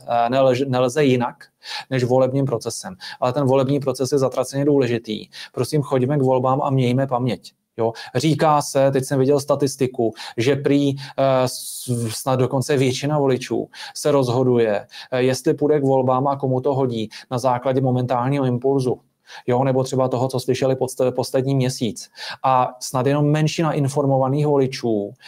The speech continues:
eh, se rozhoduje podle toho, co skutečně zažívali celé to volební období, celé čtyři roky. Takže prosím, buďte z těch informovaných voličů a nenechte se zmást, eh, tou kampaní, která se děje v posledních, eh, dnech nebo týdnech, kde je to otázka peněz a ukřičenosti,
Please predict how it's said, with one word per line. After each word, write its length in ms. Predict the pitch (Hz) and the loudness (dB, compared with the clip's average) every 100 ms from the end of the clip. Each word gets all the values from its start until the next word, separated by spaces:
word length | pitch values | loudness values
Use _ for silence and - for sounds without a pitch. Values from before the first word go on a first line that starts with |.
| - 135 | -8 -4
eh, 120 | 127 | -2
se 160 | - | 0
rozhoduje 540 | 147 127 120 135 135 139 | 0 2 2 2 2 2
podle 320 | 143 135 143 | 0 0 0
toho, 260 | 139 127 135 | 0 0 -2
co 120 | 147 | -6
skutečně 460 | - 135 127 151 | -4 -4 -4 -2
zažívali 680 | 143 131 131 135 127 123 120 117 - | 0 0 2 2 2 2 0 -6 -14
celé 300 | - 135 135 | -2 0 2
to 120 | 143 | 2
volební 360 | 131 131 131 147 | 2 2 0 0
období, 380 | 131 131 131 120 | 0 2 0 0
celé 260 | 127 127 | 0 0
čtyři 280 | 127 135 127 | 0 -2 0
roky. 260 | 127 123 104 - - | -2 -2 -8 -12 -4
Takže 220 | 127 143 | 0 2
prosím, 340 | 139 - 165 | 0 0 0
buďte 260 | 131 131 143 | 0 0 0
z 40 | |
těch 180 | 160 151 | 0 -2
informovaných 600 | 139 135 131 127 127 120 | -4 -2 0 0 0 0
voličů 640 | 127 120 117 120 113 113 - - - | 0 0 -2 0 0 0 -6 -10 -2
a 100 | 139 | 2
nenechte 420 | 147 143 147 139 | 2 0 0 0
se 160 | 156 | 0
zmást, 580 | 127 139 131 123 - - | 2 2 4 2 -2 0
eh, 300 | 143 139 127 | 4 4 4
tou 200 | 127 143 | 2 0
kampaní, 580 | 143 131 123 135 123 123 | 2 0 2 2 2 -2
která 320 | - 131 127 | 0 0 0
se 160 | - 135 | 0 2
děje 260 | 120 123 | 4 4
v 40 | 123 | 2
posledních, 560 | 123 - 127 143 135 | -4 -2 -2 -2 -2
eh, 180 | 127 123 | -2 0
dnech 300 | 120 127 - | 0 -2 -2
nebo 220 | 131 139 | -2 -2
týdnech, 480 | 139 131 113 107 104 - - - | 0 -2 -2 -4 -4 -8 -16 -2
kde 100 | 120 | 0
je 100 | 120 | 2
to 160 | 127 123 | 2 2
otázka 420 | 123 117 - 135 | 2 0 0 -2
peněz 340 | 123 120 117 | -2 -2 -2
a 40 | 139 | -2
ukřičenosti, 840 | 127 123 - 120 107 - 107 | -2 -4 -8 -8 -8 -6 -6